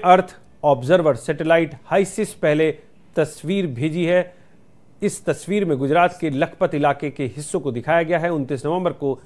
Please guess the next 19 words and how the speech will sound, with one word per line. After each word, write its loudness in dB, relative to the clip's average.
श्रीहरिकोटा -2
के -12
सतीश -8
धवन -2
अंतरिक्ष -4
केंद्र -2
से -4
पीएसएलवी -4
सी -6
फ़ोर्टी -6
थ्री -4
रॉकेट 2
से -2
हाइसिस -4
को -4
लॉन्च 0
किया -4
गया -8
था। -14